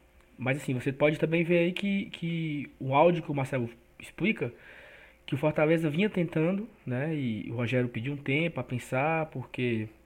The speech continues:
é, ele pe-, ele queria descansar, estava cansado e tal, e,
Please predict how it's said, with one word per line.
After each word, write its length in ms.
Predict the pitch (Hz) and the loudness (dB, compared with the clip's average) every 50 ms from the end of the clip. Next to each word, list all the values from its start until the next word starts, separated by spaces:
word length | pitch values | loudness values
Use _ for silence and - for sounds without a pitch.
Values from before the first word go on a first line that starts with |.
| _ _ _ _ - - - - - _ _ _ - - - | _ _ _ _ -20 -20 -20 -20 -20 _ _ _ -20 -12 -6
é, 800 | 135 127 117 110 110 107 107 104 104 104 101 104 101 101 101 - | -2 0 0 2 0 0 0 0 -2 -2 -2 -4 -4 -6 -6 -8
ele 160 | - 117 113 113 | -6 -6 -6 -6
pe-, 260 | - 147 - - - - | -4 -4 -4 -4 -4 -4
ele 160 | 135 120 120 | -4 -4 -2
queria 320 | - 127 127 127 127 127 - - - - | 0 2 2 2 2 0 -4 -14 -20 -20
descansar, 800 | - - - 131 120 - - - 151 160 165 160 156 147 147 135 | -14 -8 -6 -4 -4 -2 2 4 4 6 6 6 6 4 4 2
estava 280 | 135 - 123 123 131 | 0 -2 -2 -4 -4
cansado 640 | - 143 131 - - 147 147 156 156 156 151 139 131 | -6 -8 -8 -6 -2 0 2 4 6 4 4 2 0
e 20 | 123 | -4
tal, 320 | - 143 143 147 143 135 | -4 -2 0 0 0 0
e, 160 | 131 120 117 | -2 -2 -4